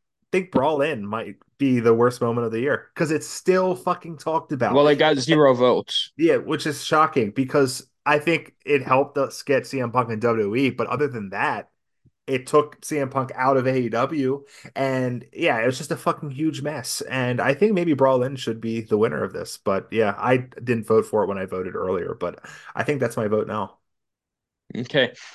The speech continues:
Speaker 2: I,
Speaker 1: And it's
Speaker 2: I also
Speaker 1: also
Speaker 2: must
Speaker 1: more of a moment. The, the other ones are kind of multiple moments.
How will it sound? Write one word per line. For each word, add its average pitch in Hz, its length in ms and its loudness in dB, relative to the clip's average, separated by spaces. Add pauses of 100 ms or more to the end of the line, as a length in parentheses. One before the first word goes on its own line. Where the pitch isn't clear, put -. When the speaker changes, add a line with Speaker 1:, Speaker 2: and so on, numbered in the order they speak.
(160)
Speaker 2:
I, 156 160 4
Speaker 1:
And 170 260 8
it's 156 80 6
Speaker 2:
I 196 40 10
also 208 260 8
Speaker 1:
also 160 60 8
Speaker 2:
must 151 120 6
Speaker 1:
more 151 120 8
of - 100 -4
a 135 60 2
moment. 123 400 2 (100)
The, 131 120 0
the 139 180 2
other 180 180 6
ones 165 220 0
are 135 60 0
kind 131 260 -2
of 104 140 -2
multiple 110 440 -4
moments. 90 500 -8